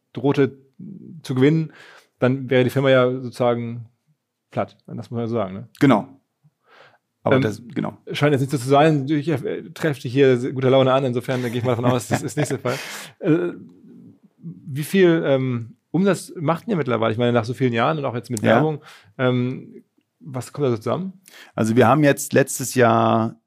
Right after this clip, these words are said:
Speaker 2: äh, über zwanzig Millionen gemacht. Genau. Und dieses Jahr werden wir wahrscheinlich so zwischen dreißig und fünfzig Prozent wachsen wieder.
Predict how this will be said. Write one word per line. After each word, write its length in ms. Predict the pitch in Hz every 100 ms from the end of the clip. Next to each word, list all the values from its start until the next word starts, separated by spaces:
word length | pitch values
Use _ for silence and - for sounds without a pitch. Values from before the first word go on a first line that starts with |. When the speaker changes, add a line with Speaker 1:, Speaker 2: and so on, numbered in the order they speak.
| -
Speaker 2:
äh, 800 | 110 104 101 101 104 104 104 104 - _ _ _ _ _ _ _ _ _ _ _ _ _ _ _
über 320 | 123 120 113 -
zwanzig 580 | - - 123 135 165 165
Millionen 300 | 151 160 165
gemacht. 460 | 156 180 - - _ 120 _ -
Genau. 380 | 120 107 110 -
Und 220 | - 107
dieses 260 | 110 107 110
Jahr 240 | 110 104
werden 260 | 104 104 101
wir 440 | 104 98 101 98 _ _ _ _ -
wahrscheinlich 400 | 107 110 107 101
so 160 | 113 107
zwischen 400 | 104 - 110 104
dreißig 380 | 104 104 -
und 60 | -
fünfzig 360 | 110 - - -
Prozent 320 | - 110 57
wachsen 340 | 57 - 58
wieder. 300 | - - -